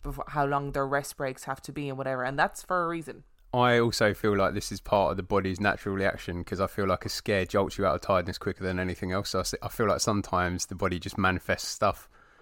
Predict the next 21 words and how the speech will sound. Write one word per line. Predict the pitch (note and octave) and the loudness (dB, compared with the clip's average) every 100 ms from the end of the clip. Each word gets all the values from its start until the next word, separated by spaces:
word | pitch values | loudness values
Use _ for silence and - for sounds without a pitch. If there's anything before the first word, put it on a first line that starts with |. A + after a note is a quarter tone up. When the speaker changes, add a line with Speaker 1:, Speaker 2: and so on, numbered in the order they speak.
| _ _ _ - | _ _ _ -4
Speaker 2:
and, | F2 E2+ E2 - _ _ _ - | -2 -2 -6 -8 _ _ _ -4
like, | G2 E2 | -2 -2
you | F#2 | -6
see | - F2+ | -6 -6
things | - F2 F2+ | -4 -6 -4
that | - | -4
aren't | F2 D#2+ | -4 -2
there | F2 E2 - _ _ - | 0 0 -4 _ _ -4
as | F2+ | -4
a | F2+ E2+ E2 - | -2 -2 -4 -6
sort | - E2 | -6 -6
of | F2 | -6
mechanism | - F#2 - G2 F2 F2 | -4 -4 -2 -4 -4 -6
to | - | -8
stop | - - - | -8 -6 -6
you | F2+ | -8
from | F2 F#2 | -12 -10
falling | F#2+ F2 | -6 -6
asleep. | F2 F#2 - _ - | -6 -10 -12 _ -10
Speaker 1:
That | F#3+ C#4+ | -4 -4
is | B3 - | -4 -8